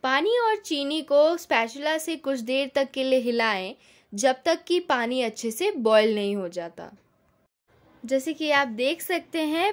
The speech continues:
पानी बॉयल हो चुका है और चीनी भी पानी में अच्छे से मिक्स हो गई है। यहाँ पर आप अपनी गैस की फ्लेम को हाई कर सकते हैं।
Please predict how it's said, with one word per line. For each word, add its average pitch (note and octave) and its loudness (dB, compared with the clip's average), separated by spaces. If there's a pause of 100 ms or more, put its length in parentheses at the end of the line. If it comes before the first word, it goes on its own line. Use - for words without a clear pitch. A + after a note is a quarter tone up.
पानी B3 -2
बॉयल G#3+ -2
हो A3+ 0
चुका C4 -2
है B3 -4 (360)
और G#3+ -2
चीनी C#4 -2
भी E4 4
पानी A3 0
में A3 -6
अच्छे G#3 -6
से C#4 -4
मिक्स A3 -2
हो G3+ -2
गई F#3+ -4
है। F#3+ -10 (420)
यहाँ C4+ 2
पर F#4 -2
आप D#4+ 0
अपनी D4 -6
गैस B3 -4
की C#4+ -12
फ्लेम A3+ -10
को D#4 -8
हाई G#3+ -4
कर G#3 -8
सकते F#3 -14
हैं। F3+ -18